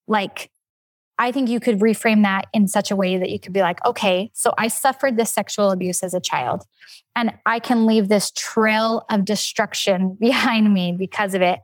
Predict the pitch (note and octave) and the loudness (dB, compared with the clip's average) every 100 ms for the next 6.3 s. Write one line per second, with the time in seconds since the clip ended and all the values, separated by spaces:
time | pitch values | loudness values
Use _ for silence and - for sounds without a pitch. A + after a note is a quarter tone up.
0 | _ _ _ - G#3 F#3 E3+ F3 E3+ - | _ _ _ -6 -4 -2 -2 -2 -4 -4
1 | G#3 G3+ G#3+ - A3+ G#3+ - B3+ A#3+ A3+ | 0 2 2 2 0 0 -2 -4 0 2
2 | G#3 F#3+ G#3+ G3+ A3 G3+ G3 - F#3+ F3+ | 2 2 0 0 0 2 0 -2 -4 -2
3 | E3 E3+ F#3 _ _ _ _ _ _ _ | -2 -4 -8 _ _ _ _ _ _ _
4 | _ _ _ - G#3 - - - - - | _ _ _ -2 -2 -2 -6 -8 -10 -10
5 | - G#3 - - - _ _ _ - G#3+ | 0 2 2 -4 -20 _ _ _ -2 0
6 | F#3+ - | 0 -4